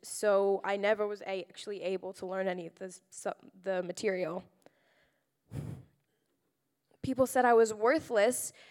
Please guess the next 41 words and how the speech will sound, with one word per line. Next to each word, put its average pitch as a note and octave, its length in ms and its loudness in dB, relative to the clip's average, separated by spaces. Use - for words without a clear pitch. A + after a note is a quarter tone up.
because A#3+ 380 0
when A3+ 440 2
I G#3+ 120 0
said A3+ 260 2
things A3+ 240 0
in A3 60 -2
my G#3 100 2
American G3+ 440 2
accent, A#3+ 640 2
people B3+ 320 -2
would A#3+ 140 4
make G#3 220 -6
fun D4 260 2
of C4 160 2
me. G3 340 -10
Now, A#3 220 4
I A3+ 80 6
wasn't C4 360 4
afraid C4 520 0
to B3+ 100 -4
say A3+ 160 -2
the A3 100 0
things G#3+ 260 -4
I G3 60 0
was G3 180 -4
going A3 440 2
to G#3 100 -14
say, G#3+ 420 0
but G3+ 340 -6
people B3 320 2
over A#3+ 180 4
here G#3+ 280 -2
have G#3 200 -2
very G3+ 240 2
different G#3+ 320 -4
opinions B3+ 600 0
from G3+ 260 -4
where F#3 140 2
I F3+ 120 0
come B3 220 -4
from, F#3+ 380 -4